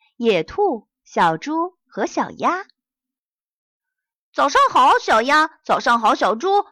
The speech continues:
早上好，野兔！我的声音又回来了，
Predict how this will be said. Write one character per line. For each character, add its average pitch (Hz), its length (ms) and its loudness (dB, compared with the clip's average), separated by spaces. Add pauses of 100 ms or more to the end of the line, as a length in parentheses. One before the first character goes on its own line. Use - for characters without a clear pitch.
早 269 180 -2
上 392 180 0
好， 320 180 2
野 339 240 -2
兔！ - 460 -2 (280)
我 226 140 0
的 233 80 0
声 370 220 -6
音 381 220 -6
又 427 140 0
回 196 320 -2
来 349 100 2 (180)
了， 208 220 -2